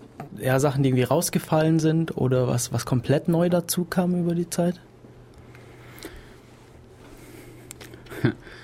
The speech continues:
Speaker 2: Ähm, also dadurch, dass insgesamt Computer eher grafischer wird, also die, die Benutzerschnittstelle wird grafischer und sind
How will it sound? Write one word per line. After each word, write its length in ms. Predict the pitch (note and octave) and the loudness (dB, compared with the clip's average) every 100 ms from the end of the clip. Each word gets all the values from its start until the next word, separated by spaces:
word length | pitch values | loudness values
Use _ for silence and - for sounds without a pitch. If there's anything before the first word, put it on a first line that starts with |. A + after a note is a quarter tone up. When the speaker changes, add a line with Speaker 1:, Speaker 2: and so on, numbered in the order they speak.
| - - - - - - - - - | -18 -18 -18 -20 -20 -20 -20 -6 0
Speaker 2:
Ähm, 520 | F#2+ F#2+ F#2 F#2 E2 - - - - - - - - - - - - - - - - - - - - - - - | 2 4 4 2 0 -6 -18 -20 -20 -20 -20 -20 -20 -20 -20 -20 -20 -20 -20 -20 -20 -20 -20 -20 -20 -20 -20 -2
also 240 | A#2+ B2 | 0 0
dadurch, 460 | G#2+ A#2 B2+ D#3 C#3 - - - | 2 2 2 2 0 -6 -16 0
dass 460 | G2+ G#2 - - - - - - - - - - - - | 0 2 -2 -6 -8 -20 -20 -20 -20 -20 -20 -20 -20 0
insgesamt 760 | D3 F3 - A#2 - A2 G#2+ - | 0 0 0 0 2 2 2 0
Computer 640 | G#2+ G2 A2+ C3+ C3 A2 - - - - - | 0 2 2 2 2 0 -2 -14 -20 -8 0
eher 360 | A#2+ C3+ A#2 - - - | 4 4 2 -4 -10 -4
grafischer 580 | G2 A#2 - D#3+ D#3 | 0 0 0 0 2
wird, 260 | C#3 D3+ D3 | 2 0 0
also 220 | G2+ A2+ | 0 0
die, 300 | G2+ - - - - | 0 -2 -4 -6 -2
die 60 | G#2+ | 2
Benutzerschnittstelle 920 | A#2 D#3 - C#3+ D3+ C3 - A2+ G#2 | 4 2 2 0 2 0 0 2 2
wird 400 | G#2 G#2 G2+ - - - - - - - - | 2 2 0 -4 -18 -20 -20 -20 -20 -10 -2
grafischer 560 | C#3 C#3 E3+ - C#3+ | 0 0 0 0 2
und 180 | A2 G#2 | 2 2
sind 480 | B2+ C3 - - | 4 2 0 -8